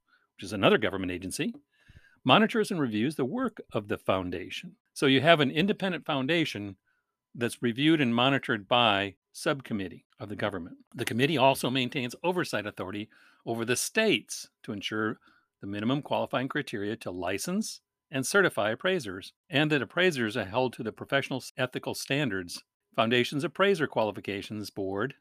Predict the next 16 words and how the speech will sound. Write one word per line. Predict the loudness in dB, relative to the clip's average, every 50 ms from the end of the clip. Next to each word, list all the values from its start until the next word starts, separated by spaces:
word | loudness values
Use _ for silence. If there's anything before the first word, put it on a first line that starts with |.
| _ _ -12
the | -10 -8 -4
A | -4 -4 -4
Q | -4 -2 -2 -2
B, | 0 2 2 2 2 0 -4 -6 -14 -20 _ _ _ _
sets | -12 -8 -8 -8 -8 -6
the | -4 0 2
minimum | 4 6 6 6 6 4 4
property | 4 2 2 2 2 -2 -8
appraiser | -6 -4 -2 -2 -2 -2 -4 -4
qualification | -2 -2 -2 -2 -4 -6 -6 -6 -6 -6 -8 -10
criteria | -10 -10 -10 -8 -6 -4 -4 -4 -4 -6 -6 -8
and | -8 -10
Appraisal | -8 -8 -8 -8 -6 -8 -6
Standards | 0 2 4 4 4 2 0 -2
Board | -2 -2 0 0 0 0
develops | -2 -2 -2 -2 -2 -2 -6 -10 -14